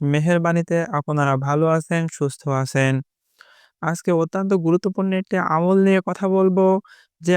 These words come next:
আমল করলে আপনাদের যাবতীয় মনের আশা পূরণ হবে ইনশাআল্লাহ। মনের আশা পূরণে কত আমলই না করে থাকে মানুষ। এই সব আমলের মধ্যে ইসমে আজমও একটি। কেউ যদি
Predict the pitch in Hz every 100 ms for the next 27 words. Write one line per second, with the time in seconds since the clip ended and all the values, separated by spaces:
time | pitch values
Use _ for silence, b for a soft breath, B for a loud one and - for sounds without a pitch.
0 | - 160 185 220 214 214 214 208 214 208
1 | - 175 180 185 185 190 185 170 170 185
2 | 180 185 180 165 160 180 196 180 175 185
3 | 175 156 156 165 160 151 156 151 156 151
4 | 143 147 135 135 131 127 135 131 131 -
5 | _ _ _ b b b _ 151 165 196
6 | 196 208 202 190 190 196 196 - 170 175
7 | 175 147 165 214 220 214 202 170 165 160
8 | 156 147 143 143 143 - - _ _ _
9 | - 180 190 190 - 170 185 196 190 190
10 | 190 - 185 185 175 170 - 175 - 156
11 | 160 196 208 202 202 - 202 196 202 b
12 | b b - 185 196 190